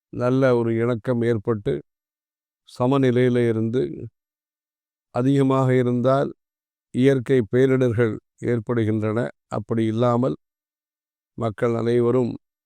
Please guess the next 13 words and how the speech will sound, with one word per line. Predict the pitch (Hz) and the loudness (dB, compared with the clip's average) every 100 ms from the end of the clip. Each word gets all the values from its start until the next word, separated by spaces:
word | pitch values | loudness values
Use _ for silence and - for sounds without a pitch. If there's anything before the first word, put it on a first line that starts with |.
| - 107 | -20 -4
பொறுப்புடனும், | 120 123 - 123 120 131 143 _ _ _ - | 0 0 0 0 2 0 -4 _ _ _ -8
பொறுமையுடனும், | 110 120 123 127 120 123 135 - - _ _ 98 | 0 2 4 4 4 4 0 -2 -12 _ _ -12
பெருமையுடனும் | - 127 143 147 143 135 135 135 | -2 0 2 4 4 4 2 2
இருப்பதற்கு | 120 120 123 117 110 - 151 120 - _ - | 2 0 -2 -4 -4 -4 -2 -2 -4 _ -10
அந்த | 117 113 | -6 -4
பகவத்கீதையை | 104 110 131 131 120 120 117 123 123 107 101 _ _ _ _ _ _ _ _ _ _ _ _ _ 110 - | -2 0 0 0 0 -2 -2 0 0 0 -4 _ _ _ _ _ _ _ _ _ _ _ _ _ -14 -2
படித்து, | 127 135 123 - 143 147 - _ _ _ _ _ _ - | 2 4 2 2 2 2 -4 _ _ _ _ _ _ -12
புரிந்து | 104 120 127 123 | -4 0 2 2
கொண்டு, | 120 123 120 147 - 107 - _ _ _ _ _ _ _ _ _ _ - | 2 2 2 0 -2 -10 -16 _ _ _ _ _ _ _ _ _ _ -4
அந்த | 120 117 113 - - - | 0 2 2 0 -8 -18
கிருஷ்ண | - 113 - 139 | -12 -8 -2 0
பரமாத்மாவினுடைய | 123 120 120 120 107 120 117 113 113 110 113 | 2 2 2 2 0 -4 -4 -2 -2 -2 -2
அருளாலே | 113 120 117 117 | 0 0 0 0